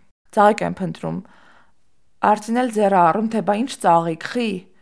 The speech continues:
բայց առնում եմ։ Ծաղիկները տալիս եմ Արտիի ձեռը, ի դեպ ինքը այդ օրը կոստ էր հագել, ինչն իմ աչքին շատ սիրուն էր։ Գնում ենք, ես երկար մատյանի մեջ փնտրում եմ Մարիամ Շահինյանի անունը,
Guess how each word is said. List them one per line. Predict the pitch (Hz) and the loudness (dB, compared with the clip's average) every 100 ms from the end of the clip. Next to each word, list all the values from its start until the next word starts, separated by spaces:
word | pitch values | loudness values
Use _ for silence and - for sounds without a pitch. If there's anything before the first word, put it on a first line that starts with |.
| _ _ _ _ _ _ _ | _ _ _ _ _ _ _
բայց | - 262 | -2 2
առնում | 101 92 175 160 | 0 0 -4 -8
եմ։ | - 190 _ _ _ _ _ _ _ | -10 -14 _ _ _ _ _ _ _
Ծաղիկները | 233 240 233 294 302 | 0 0 0 -2 0
տալիս | 196 202 | 0 0
եմ | 247 202 | 0 2
Արտիի | 185 185 208 | 0 -2 -10
ձեռը, | 175 185 160 165 208 277 - _ _ _ _ _ _ _ | -4 -2 0 -2 -6 -10 -16 _ _ _ _ _ _ _
ի | 214 | -6
դեպ | 185 240 240 | -2 -2 -2
ինքը | 196 220 | -6 -4
այդ | 185 180 | -4 -2
օրը | 185 226 - | -4 -4 -6
կոստ | - 214 - | -6 -6 -6
էր | 175 | -10
հագել, | 170 - - 175 226 - _ _ _ _ _ - | -8 -10 -6 -6 -6 -12 _ _ _ _ _ -4
ինչն | 190 202 - | -4 -4 -6
իմ | 180 | -4
աչքին | 170 170 - 202 | -4 -4 -6 -8
շատ | 220 196 - | -6 -10 -10
սիրուն | - 180 180 | -12 -8 -8
էր։ | 87 - _ _ _ _ _ _ | -10 -14 _ _ _ _ _ _
Գնում | 233 233 190 | -2 0 0
ենք, | 214 226 | -2 -2
ես | 202 | -4
երկար | 202 196 - 196 220 | -4 -6 0 4 4
մատյանի | 208 185 185 190 | 4 0 -2 -2
մեջ | 190 202 - | -2 -4 -6
փնտրում | 196 175 190 | -8 -4 -2
եմ | 202 | 0
Մարիամ | 180 165 190 | 0 0 -2
Շահինյանի | 196 180 175 175 175 202 | -4 -4 -2 -4 -2 -2
անունը, | 180 175 165 156 | -2 -4 -4 -4